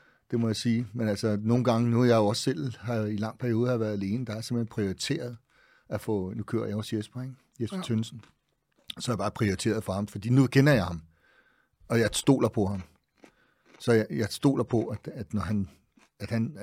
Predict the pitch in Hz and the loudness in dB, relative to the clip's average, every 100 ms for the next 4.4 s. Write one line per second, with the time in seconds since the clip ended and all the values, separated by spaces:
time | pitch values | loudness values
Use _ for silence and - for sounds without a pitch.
0 | 117 113 101 123 110 110 95 92 90 - | -10 -8 0 4 4 4 0 -2 -6 -12
1 | 107 92 - - - - 90 - - _ | -8 -6 -8 -10 -14 -14 -16 -20 -20 _
2 | _ - 85 98 92 87 95 92 85 90 | _ -12 -6 -6 -4 -2 0 -2 -4 -6
3 | 101 87 - 98 - 92 90 90 90 87 | -6 -8 -6 -6 -4 -6 -4 -6 -6 -6
4 | 87 87 95 | -8 -6 -8